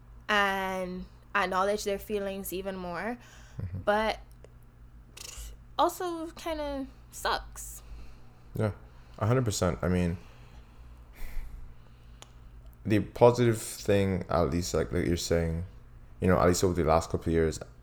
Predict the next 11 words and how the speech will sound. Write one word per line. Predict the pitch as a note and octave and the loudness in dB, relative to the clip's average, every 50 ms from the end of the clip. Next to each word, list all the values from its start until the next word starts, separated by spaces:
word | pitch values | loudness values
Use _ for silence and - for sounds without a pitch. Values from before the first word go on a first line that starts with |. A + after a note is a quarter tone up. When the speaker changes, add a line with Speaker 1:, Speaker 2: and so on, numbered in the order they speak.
| - - - | -10 -4 -2
Speaker 2:
I | E2+ | 0
guess | D#2 D#2+ D2+ - | 0 0 -2 0
as | - D#2+ D#2 C#2+ D2 - - - - - - - - - - - - - - - | 0 2 0 0 -2 -8 -12 -14 -14 -16 -18 -18 -20 -20 -20 -20 -20 -20 -2 4
all | - F#2 F#2 | 6 8 8
these | F2+ F2 - | 8 6 2
different | F2+ F2 G2 E2+ | 0 -2 0 0
types | - E2+ E2 - | -2 -2 -2 -2
of | D#2+ D#2+ | -2 -2
media | D#2+ D#2+ D#2+ D2+ D#2+ D#2 D#2 D#2 D2+ D2+ - - | 0 0 -2 -2 -2 -2 -2 -2 -2 -4 -6 -6
have | E2 D#2+ D2 C#2+ | -6 -6 -6 -4
become | - D#2 - - D#2+ D2+ D2+ D2 D2 D2+ D#2 | -6 -8 -6 -4 -2 -2 -2 -2 -4 -6 -8